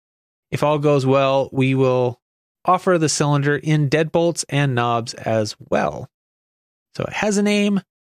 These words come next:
we just don't have a lock available yet.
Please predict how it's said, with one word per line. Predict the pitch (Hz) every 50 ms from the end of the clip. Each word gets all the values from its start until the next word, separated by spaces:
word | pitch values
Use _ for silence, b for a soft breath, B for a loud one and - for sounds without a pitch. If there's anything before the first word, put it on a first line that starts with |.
| _ _ _
we | - 120
just | 113 123 120 -
don't | - 123 120 117 -
have | - 123 117 117 110 -
a | - - 123
lock | 117 110 110 107 - - - _ _ _ _ _ _ _
available | - 110 110 107 104 101 92 92 80 _ _ _
yet. | - - - - - - -